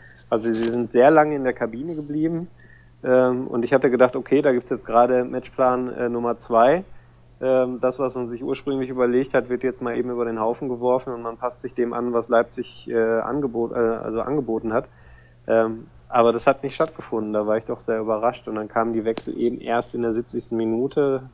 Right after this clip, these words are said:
Dembélé für Castro und Guerrero für, für Götze.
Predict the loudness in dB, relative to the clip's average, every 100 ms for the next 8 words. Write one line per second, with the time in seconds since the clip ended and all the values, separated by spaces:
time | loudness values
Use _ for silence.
0 | -12 -4 -2 0 0 -2 -2 -4 -2 -2
1 | -2 0 0 -2 -20 -20 -20 -20 -10 -2
2 | -2 -2 -6 0 4 6 6 6 2 4
3 | 4 4 2 -2 2 2 2 2 2